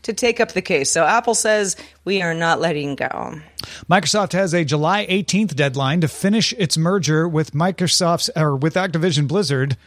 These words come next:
Speaker 2: Uh, oh, that's right now as <laughs> I'm recording this. Uh, however, it's still waiting for U K approval. It could ignore the U K. That would risk a big fine. It could try to carve out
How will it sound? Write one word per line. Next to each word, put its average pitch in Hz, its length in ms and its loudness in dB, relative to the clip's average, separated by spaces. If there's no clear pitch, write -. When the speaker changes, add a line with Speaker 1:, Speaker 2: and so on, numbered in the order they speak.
Speaker 2:
Uh, 143 280 2
oh, 185 360 0
that's 196 260 -2
right 208 260 0
now 180 560 0
as 160 300 0
<laughs> - 0 -
I'm 190 200 2
recording 175 520 0
this. 110 320 -2
Uh, 135 220 2
however, 180 560 0
it's 170 240 0
still 262 420 0
waiting 180 380 2
for 165 120 -2
U 147 280 0
K 135 420 0
approval. 160 680 -2
It 226 220 0
could 330 320 0
ignore 285 420 0
the 233 140 0
U 180 200 0
K. 143 440 -2
That 175 220 -2
would 202 120 0
risk 190 260 0
a 180 60 2
big 156 240 -2
fine. 123 540 -2
It 190 180 0
could 185 200 0
try 170 240 2
to 160 80 2
carve 165 460 0
out 185 320 2